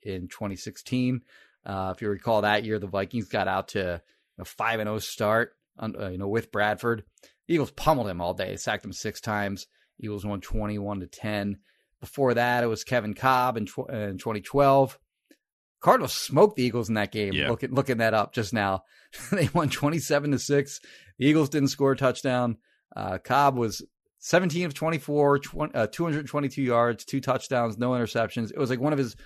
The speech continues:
Speaker 1: rare good games with the Cardinals came against, you know, his former team. And then, of course, uh, Donovan McNabb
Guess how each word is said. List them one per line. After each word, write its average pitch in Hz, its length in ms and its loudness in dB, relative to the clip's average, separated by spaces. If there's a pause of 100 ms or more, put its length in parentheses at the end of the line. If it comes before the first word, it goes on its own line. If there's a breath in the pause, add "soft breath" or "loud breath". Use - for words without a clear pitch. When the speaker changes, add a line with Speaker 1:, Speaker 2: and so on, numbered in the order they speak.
(220 soft breath)
Speaker 1:
rare 151 880 4 (460)
good 143 280 6
games 117 480 2
with 110 100 -4
the 120 80 -2
Cardinals 104 560 0
came 104 220 -4
against, 101 400 -8
you 107 80 -8
know, 95 100 -8
his 92 100 -10
former 101 320 -4
team. 95 360 -6 (420 soft breath)
And 104 180 -4
then, 104 120 -2
of 101 120 -6
course, 101 440 -2 (360)
uh, 87 260 -12
Donovan 113 420 0
McNabb 104 540 -2